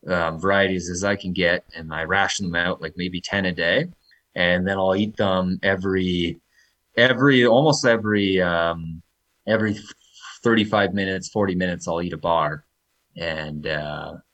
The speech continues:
throughout the day, like, I'm just eating them continuously as I'm moving because I don't wanna stop. And then I,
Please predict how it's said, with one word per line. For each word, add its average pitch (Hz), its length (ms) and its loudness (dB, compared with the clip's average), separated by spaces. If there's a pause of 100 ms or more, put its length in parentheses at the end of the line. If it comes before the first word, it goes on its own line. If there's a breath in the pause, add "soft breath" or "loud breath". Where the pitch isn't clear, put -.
(240)
throughout 92 240 0
the 87 60 -10
day, 76 380 -4
like, 82 120 -10
I'm 78 80 -10
just 78 200 -12
eating 82 240 -8
them 76 140 -12
continuously 82 680 -6
as 78 140 -6
I'm 78 160 -8
moving 85 460 -10
because 87 200 -14
I - 60 -6
don't 87 140 -6
wanna 76 140 -8
stop. 76 420 -6 (380 loud breath)
And 104 120 0
then 110 120 2
I, 101 180 2